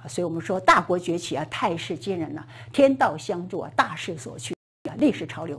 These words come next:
不可阻挡。那么零八年的金融危机呢，又给了中国什么样一个契机呢？人民币国际化进程的提速啊。那么在这儿的话，我们，呃，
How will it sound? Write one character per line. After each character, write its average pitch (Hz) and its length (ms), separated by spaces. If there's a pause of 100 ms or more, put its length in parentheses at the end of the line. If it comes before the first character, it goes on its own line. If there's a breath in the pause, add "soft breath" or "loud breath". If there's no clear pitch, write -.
不 - 60
可 - 200
阻 - 120
挡。 - 160 (380 loud breath)
那 320 80
么 302 80
零 330 240
八 466 80 (100)
年 277 120
的 262 80
金 269 160
融 269 100
危 214 140
机 247 160
呢， 233 100
又 269 200
给 180 120
了 160 100
中 196 180
国 226 100
什 - 140
么 165 80
样 185 120
一 190 40
个 185 100
契 262 300
机 247 240
呢？ 214 160 (280 loud breath)
人 214 220
民 233 240
币 208 220
国 160 220
际 180 200
化 156 320
进 156 300
程 151 340
的 151 120
提 - 320
速 - 340 (420 loud breath)
啊。 170 260 (440 loud breath)
那 220 100
么 202 240 (220)
在 220 140
这 226 120
儿 214 60
的 180 100
话， 180 220
我 - 100
们， 180 280 (240)
呃， 170 220